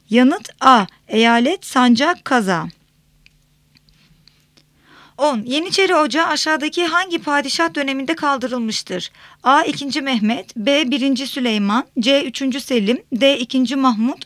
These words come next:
E, dördüncü Murat. Yanıt D, ikinci Mahmut. On bir.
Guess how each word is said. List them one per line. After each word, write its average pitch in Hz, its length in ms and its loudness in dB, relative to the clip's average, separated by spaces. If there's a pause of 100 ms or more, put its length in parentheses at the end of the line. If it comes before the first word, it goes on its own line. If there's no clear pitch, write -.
(160)
E, 285 280 0
dördüncü 254 440 0
Murat. 190 440 -6 (340)
Yanıt 262 440 0 (200)
D, 220 300 2 (180)
ikinci 254 380 0
Mahmut. 202 520 -4 (1300)
On 277 300 2
bir. 180 160 -6